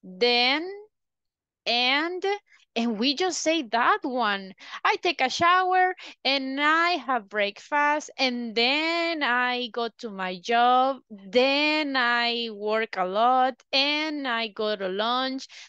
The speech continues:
then," and my goodness, we only repeat the same connector. So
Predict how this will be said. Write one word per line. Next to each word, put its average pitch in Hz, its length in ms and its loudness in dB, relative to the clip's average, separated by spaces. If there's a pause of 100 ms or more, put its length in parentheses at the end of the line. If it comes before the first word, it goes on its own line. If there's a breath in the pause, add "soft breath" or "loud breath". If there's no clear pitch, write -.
then," 285 560 2
and 220 260 -6
my 190 200 -6
goodness, 233 600 -4
we 233 200 -2
only 311 260 -2
repeat 254 440 -6
the 285 120 -8
same 226 540 -8 (1080)
connector. - 800 -8
So 349 520 2